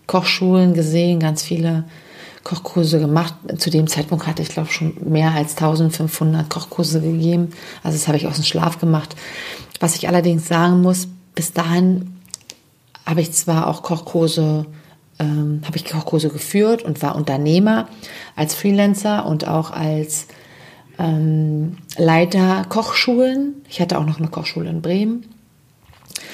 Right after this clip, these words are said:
Aber ich hatte halt keine G M B H und das war irgendwie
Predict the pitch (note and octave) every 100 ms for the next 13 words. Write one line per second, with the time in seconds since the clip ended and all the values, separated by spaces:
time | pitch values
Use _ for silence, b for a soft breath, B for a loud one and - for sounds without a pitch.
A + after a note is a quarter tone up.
0 | B B B - D#3+ D3+ D#3+ E3 D#3 D#3+
1 | - D#3 D#3 D#3 D3+ D#3+ D#3 D3+ D3 E3
2 | E3 D3+ D#3+ - D#3 D#3 D3+ D#3+ D#3 E3+